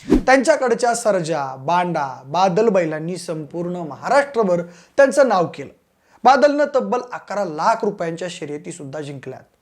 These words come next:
पण मंडळी, फक्त नामांकित बैलगाडा मालक म्हणून पंढरी शेठ यांची ओळख नव्हती, एक दिलदार व्यक्तिमत्व म्हणून लोक त्यांना ओळखायचे. सातारा भागात, खास करून मान,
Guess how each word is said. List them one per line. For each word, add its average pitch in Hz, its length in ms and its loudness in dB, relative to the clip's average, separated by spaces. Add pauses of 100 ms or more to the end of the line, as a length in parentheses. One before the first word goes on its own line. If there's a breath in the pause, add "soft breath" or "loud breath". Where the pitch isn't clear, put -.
(100)
पण 311 120 0
मंडळी, 339 300 4
फक्त - 360 0
नामांकित 247 520 2
बैलगाडा 220 500 6
मालक 196 420 0
म्हणून 190 180 0
पंढरी 175 420 0
शेठ 185 260 -4
यांची 151 320 -6
ओळख 143 280 -4
नव्हती, 123 380 -14 (280)
एक 165 240 -4
दिलदार 151 400 -4
व्यक्तिमत्व 247 720 0
म्हणून 175 300 0 (320 soft breath)
लोक 262 260 4
त्यांना 170 400 0 (100)
ओळखायचे. 139 640 -8 (440 soft breath)
सातारा 302 400 6
भागात, 214 340 2 (340)
खास 220 300 -4
करून 185 380 -2
मान, 147 420 -6